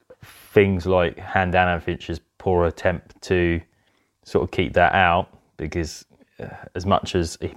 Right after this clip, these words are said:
he was probably caught out might be the wrong word, but, you know, the, the ball gets struck into the ground, it sort of is going at pace, but,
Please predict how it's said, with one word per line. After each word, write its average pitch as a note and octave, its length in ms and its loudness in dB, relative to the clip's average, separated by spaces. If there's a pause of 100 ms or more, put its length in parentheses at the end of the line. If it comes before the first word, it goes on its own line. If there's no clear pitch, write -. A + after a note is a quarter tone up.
he G2+ 100 -2
was F2 120 -4
probably E2+ 540 0 (2000)
caught F#2+ 240 2
out G2+ 160 4
might G#2 120 4
be G#2 80 2
the G#2 60 4
wrong G#2+ 200 4
word, A2 360 4
but, F#2 280 0 (140)
you F#2+ 80 -6
know, F2 120 -2
the, E2+ 100 -4 (140)
the F#2+ 80 -4
ball G2 220 -2 (140)
gets - 200 -2
struck - 280 0
into F2+ 220 -4
the E2 100 -4
ground, F#2+ 420 2
it - 100 -8
sort F2 240 -4
of E2+ 60 -2
is E2 140 -6
going F2 280 -2
at E2 180 -4
pace, E2+ 380 0
but, - 320 -4